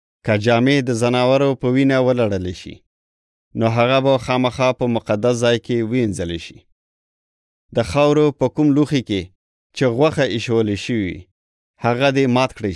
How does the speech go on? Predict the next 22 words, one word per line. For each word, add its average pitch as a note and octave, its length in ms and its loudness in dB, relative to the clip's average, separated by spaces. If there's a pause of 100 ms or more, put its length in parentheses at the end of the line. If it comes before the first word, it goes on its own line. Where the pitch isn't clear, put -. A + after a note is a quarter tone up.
شي. - 120 -14 (800)
او A#2 180 2
که B2 200 0 (380)
د A#2+ 100 -2
زړو B2+ 280 2 (100)
لوښي D3 340 2
استعمال B2 340 -2
شوي B2 280 -4
وي، F2 140 -8 (880)
نو A#2+ 140 2
هغه A#2+ 380 0
دې C3+ 200 2 (360)
ومږلی G2 500 2
شي - 200 -14 (760)
او A#2+ 180 2
په B2 120 0
اوبو B2 360 2
کې C3+ 200 0
دې B2+ 160 2 (120)
کنګال A2+ 360 0
کړی F#2+ 240 -6
شي. - 220 -18